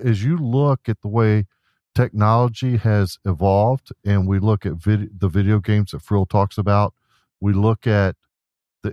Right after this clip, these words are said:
internet, which has brought other coasts across the world closer to ours,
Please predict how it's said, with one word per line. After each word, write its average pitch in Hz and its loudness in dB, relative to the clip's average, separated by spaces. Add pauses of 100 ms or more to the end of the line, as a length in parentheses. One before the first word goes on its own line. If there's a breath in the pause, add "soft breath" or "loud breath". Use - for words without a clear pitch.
internet, 120 2
which 98 -6
has 92 -4
brought 104 0 (640)
other 117 2
coasts - -2
across 104 -2
the 104 -6
world 98 -2
closer 104 0
to 92 0
ours, 95 0